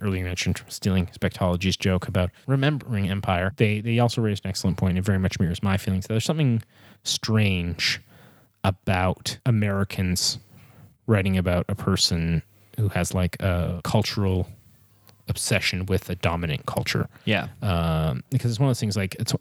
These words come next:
Speaker 1: I think there's a, it's a well-documented phenomena of, a, like, a, of, like, a, a, a British or an American or a French person, like, you know, loving the culture of, like, one of the colonies. Like, you know, like, pe-, we all know people who are, like,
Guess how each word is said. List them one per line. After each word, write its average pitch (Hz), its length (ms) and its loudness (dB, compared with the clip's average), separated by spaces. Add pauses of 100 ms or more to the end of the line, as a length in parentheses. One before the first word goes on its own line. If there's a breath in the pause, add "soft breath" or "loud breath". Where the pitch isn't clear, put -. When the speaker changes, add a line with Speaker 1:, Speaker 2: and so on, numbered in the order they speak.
(100)
Speaker 1:
I 117 60 -4
think 123 120 2
there's 117 160 2
a, 117 140 4
it's 151 100 -10
a 160 40 0
well-documented 156 720 0
phenomena 113 580 2
of, 104 140 0
a, 98 60 4
like, 95 200 0
a, 92 160 0 (460 loud breath)
of, - 140 -4
like, 95 220 2
a, 95 300 2 (180)
a, - 40 -2
a - 40 -2
British 104 400 2
or 101 40 2
an 95 80 2
American 98 580 2
or 95 120 2
a 92 40 -4
French 95 280 0
person, 95 400 2
like, 92 220 0 (400 loud breath)
you 104 100 0
know, 95 220 0
loving 107 480 0
the 98 80 0
culture 95 400 0
of, 85 100 -2
like, 90 160 -2
one 90 160 2
of 87 60 -2
the 85 80 -2
colonies. 82 580 -2
Like, 87 180 -2
you 90 80 0
know, 87 140 -2
like, 90 200 -2
pe-, 98 120 0
we 98 100 0
all 95 120 2
know 104 160 4
people 95 240 0
who 101 100 0
are, 90 40 2
like, 90 140 -2